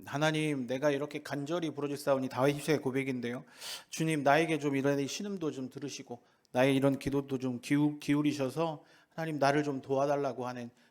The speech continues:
그런 말씀을 읽을 때 나에게 은혜가 되기도 합니다. 아니면 시편 십칠 편 팔 절, 제가 좋아하는 말씀인데 다들 잘 아실 거예요. "하나님이 나를 눈동자같이 지키시고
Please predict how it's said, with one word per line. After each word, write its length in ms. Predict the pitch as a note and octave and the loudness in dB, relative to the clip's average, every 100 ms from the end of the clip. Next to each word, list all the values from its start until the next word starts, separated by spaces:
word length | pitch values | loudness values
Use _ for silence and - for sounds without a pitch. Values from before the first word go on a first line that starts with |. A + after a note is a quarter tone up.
| _ | _
그런 200 | C#3+ D#3 | -2 0
말씀을 420 | C3+ B2+ C3+ A#2+ | 0 -2 -4 -8
읽을 280 | G#2+ A2 - | -6 -10 -8
때 280 | C#3 B2+ - _ - | -8 -8 -12 _ -12
나에게 280 | A2+ A#2 | -10 -8
은혜가 600 | A2 A2 A#2+ A2 F#2 F2 - | -6 -4 -4 -4 -10 -12 -14
되기도 340 | G2+ A2 G#2 | -12 -10 -12
합니다. 380 | G#2 G#2+ - - _ _ _ _ _ _ _ - - - - _ _ | -14 -16 -20 -20 _ _ _ _ _ _ _ -20 -20 -20 -20 _ _
아니면 380 | A2+ C3+ E3 E3 | -2 2 6 4
시편 400 | D#3+ - F#3+ D#3 | 2 2 2 2
십칠 600 | - - - G#3 G#3 - - | -4 -6 0 0 -2 -12 -6
편 420 | F3+ F3 E3+ E3 | -4 -2 -6 -10
팔 180 | - F3+ | -8 -6
절, 180 | - A2 | -2 -2
제가 280 | C3+ C3+ B2+ | 0 0 2
좋아하는 400 | - C3 C3+ A#2 | 2 2 2 0
말씀인데 640 | G2+ G2+ A2+ G2 G2+ A2+ D3+ _ _ - - | -4 -6 -8 -8 -8 -10 -14 _ _ -20 -10
다들 240 | - B2 B2+ | -4 -2 -2
잘 180 | B2 | 2
아실 260 | A#2 A2+ C#3 | 2 2 -2
거예요. 240 | A#2+ G#2+ | -4 -4
"하나님이 400 | G#2+ D#3+ E3+ D3+ | -4 2 2 2
나를 280 | C3 C3 C3 | 2 2 2
눈동자같이 680 | B2+ B2+ C#3+ C3+ B2 A#2+ A#2+ | -2 -4 -2 0 0 -2 -6
지키시고 640 | - - A#2+ B2 F#3 - | -8 -8 -6 -4 -6 -6